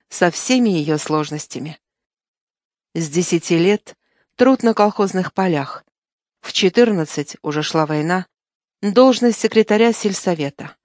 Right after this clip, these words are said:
потом работа налоговым агентом райфо,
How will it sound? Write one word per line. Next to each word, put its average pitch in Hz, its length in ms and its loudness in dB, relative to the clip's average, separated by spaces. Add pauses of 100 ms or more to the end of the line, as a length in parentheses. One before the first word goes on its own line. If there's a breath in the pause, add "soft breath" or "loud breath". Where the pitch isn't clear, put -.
(360)
потом 254 340 4
работа 214 420 2
налоговым 180 560 0
агентом 165 480 -2
райфо, 147 500 -2